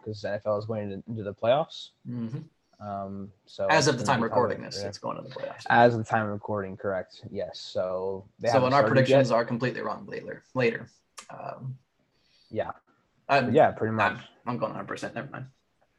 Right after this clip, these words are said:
Speaker 2: Uh,
Speaker 1: Yeah.
Speaker 2: yeah. So Noah's, you know, his thing was, like, "Let's leave it open to everything." So we were looking for names that incorporated his side of, like, we can do anything we want with this 'cause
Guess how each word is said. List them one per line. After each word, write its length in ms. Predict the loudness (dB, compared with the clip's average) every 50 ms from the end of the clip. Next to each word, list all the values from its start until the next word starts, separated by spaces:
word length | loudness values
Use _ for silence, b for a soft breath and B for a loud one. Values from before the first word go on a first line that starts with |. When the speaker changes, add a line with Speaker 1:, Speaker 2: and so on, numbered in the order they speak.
| _ _ _ _ _ _ _ _ _ _ _ _ _ _ _ _ _ _ _ 4
Speaker 2:
Uh, 180 | 6 8 8 8
Speaker 1:
Yeah. 60 | 8
Speaker 2:
yeah. 140 | 6 6 6
So 280 | 6 6 4 4 4 2
Noah's, 580 | 2 4 6 6 6 6 4 2 0 -4 -4 -4
you 80 | -4 -4
know, 80 | -4 -2
his 180 | -2 -2 -2 0
thing 180 | 0 0 0
was, 120 | 0 0 2
like, 320 | 2 2 2 2 -2 -6 _ _ _ _ _ _ _ _ _ _ _ _ -2
"Let's 200 | -2 -2 2 2
leave 180 | 2 4 4
it 60 | 2 2
open 260 | 0 0 0 -2 0
to 120 | 2 2
everything." 680 | 2 2 2 2 0 -2 -2 -4 -4 -4 -4 -4 -6 -8 -12 b b b b b -4
So 300 | 0 2 4 4 4 4
we 120 | 4 4
were 60 | 2
looking 220 | 2 2 0 -2 -4
for 120 | -4 -2
names 320 | -2 0 0 0 0 0 2
that 100 | 2 2
incorporated 500 | 2 2 0 0 0 0 0 0 -2 -2
his 280 | -2 -2 0 0 0 0
side 240 | 2 2 2 2 0
of, 120 | 0 -2
like, 300 | -2 -2 -2 -2 -6 -10 -12 _
we 80 | -6 -4
can 120 | -2 -2 -2
do 160 | -2 -2 -2
anything 360 | -2 -2 -2 -2 -4 -6 -6
we 80 | -8 -2
want 200 | -2 0 0 0
with 160 | -4 -8 -8
this 240 | -8 -6 -6 -6 -6
'cause 360 | -6 -10 -10 -10 -10 -10 -12